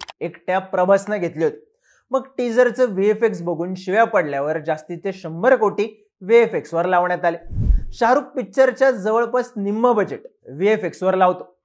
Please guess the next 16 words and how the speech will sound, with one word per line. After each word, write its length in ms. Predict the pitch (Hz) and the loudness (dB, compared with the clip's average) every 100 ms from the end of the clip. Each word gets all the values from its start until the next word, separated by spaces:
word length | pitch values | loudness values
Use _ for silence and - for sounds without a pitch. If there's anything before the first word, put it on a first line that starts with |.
| _ _ - | _ _ -16
त्याच्या 220 | 143 185 | -8 -6
स्वतःच्या 640 | 185 165 143 170 175 175 202 | -6 -6 -4 -2 -2 0 -4
फीपेक्षा 600 | 202 214 190 202 202 214 | -4 -8 -6 -6 -2 -2
मोठा 400 | 196 156 151 254 | -2 -6 0 2
शेअर 260 | 240 196 208 208 _ _ - | 2 0 -2 -4 _ _ -6
हा 80 | 156 | -6
व्हीएफएक्स 680 | 139 156 196 - 185 185 - | -4 -4 -4 -4 -6 -8 -8
टीमचाच 420 | 196 185 190 160 | -6 -4 -2 -2
असतो. 240 | 165 - _ _ _ _ _ _ | -2 -8 _ _ _ _ _ _
तिसरं 260 | 143 135 208 | -14 -4 0
म्हणजे 320 | 208 190 202 208 - - | 0 0 -4 -4 -14 -12
दूरदृष्टी. 640 | 151 190 190 151 156 - _ _ _ - - | -2 0 0 -2 -8 -14 _ _ _ -20 -16
रावण, 460 | - 175 180 190 190 185 _ _ - | -2 2 4 4 0 -8 _ _ 0
फॅन 200 | 196 190 190 _ _ | 0 0 -4 _ _
आणि 200 | 226 254 | 0 0
झिरो 260 | 202 214 | 2 -2